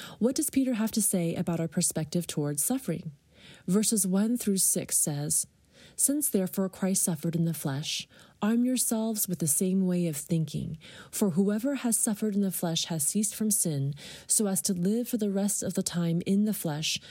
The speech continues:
no longer for human passions, but for the will of God."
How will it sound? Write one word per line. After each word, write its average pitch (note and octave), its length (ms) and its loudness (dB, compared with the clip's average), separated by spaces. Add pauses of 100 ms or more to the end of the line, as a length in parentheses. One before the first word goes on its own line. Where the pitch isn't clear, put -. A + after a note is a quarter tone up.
(160)
no G3 160 6
longer G#3+ 360 2
for A#3+ 140 -2
human G3 380 4
passions, F3+ 640 0
but D#3+ 140 -4
for F3+ 260 0
the E3 100 -2
will D#3 220 -2
of C#3+ 120 -8
God." - 400 -8